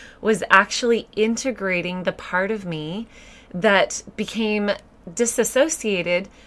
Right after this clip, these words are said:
right when I, right when my soul came into the womb, right? So it was like pre-birth trauma. It was this part of myself that just got blown off and disassociated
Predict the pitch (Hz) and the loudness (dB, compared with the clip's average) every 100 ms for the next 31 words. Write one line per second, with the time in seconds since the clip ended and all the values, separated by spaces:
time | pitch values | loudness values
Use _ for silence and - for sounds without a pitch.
0 | - - - 190 226 262 240 240 220 202 | -20 -20 -12 0 4 4 4 2 4 2
1 | - 180 226 294 - 226 190 175 214 202 | 0 0 2 2 2 2 2 0 2 2
2 | 202 190 214 196 180 170 185 160 165 170 | 2 0 -2 -2 -2 -4 -2 -2 -2 -4
3 | - - - 175 175 180 - 214 180 180 | -6 -14 -8 4 6 6 2 4 4 2
4 | 175 170 - - - - - - - 254 | 0 0 0 -4 -16 -20 -14 -10 -2 2
5 | 247 175 196 196 196 - 175 139 104 - | 2 0 0 0 -2 -10 -6 -6 -6 -10
6 | 180 - - - - - 208 202 196 185 | -12 -14 -20 -20 -8 2 2 6 4 2
7 | - - - 175 202 - - 226 240 247 | -8 -12 -10 -4 -4 -4 -4 4 6 6
8 | 208 185 175 170 165 - - 190 - - | 2 -2 0 0 0 -2 -8 -6 -8 -8
9 | - 165 147 - - 165 175 196 202 233 | 2 4 2 -2 -14 -12 -2 2 2 4
10 | 185 185 185 175 175 - - 226 254 - | 2 0 -4 -6 -6 -6 -4 0 0 -2
11 | 165 156 156 180 | -4 -2 0 -2